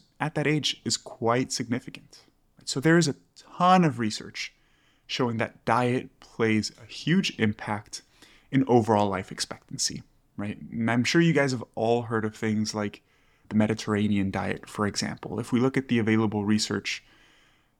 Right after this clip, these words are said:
the Mediterranean diet seems to have the most positive health-related outcomes out of any dietary pattern. And again, the Mediterranean diet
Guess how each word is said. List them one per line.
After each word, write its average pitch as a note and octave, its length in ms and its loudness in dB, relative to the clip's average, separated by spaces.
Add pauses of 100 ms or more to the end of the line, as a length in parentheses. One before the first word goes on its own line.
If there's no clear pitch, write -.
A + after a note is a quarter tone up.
the A2+ 120 2
Mediterranean C3 600 2
diet G#2+ 300 0
seems B2+ 480 2
to B2+ 100 -10
have G#2 360 -4 (340)
the G2+ 220 -2
most G#2 520 0
positive G2+ 960 -4
health-related G#2+ 840 -2
outcomes G2 720 -2 (140)
out G#2 100 -6
of G2+ 160 -8
any G#2 220 2
dietary G2 640 -6
pattern. F#2+ 480 -10 (540)
And A#3 100 4
again, D#3+ 280 4
the D3+ 60 4
Mediterranean B2 640 0
diet G2+ 480 -2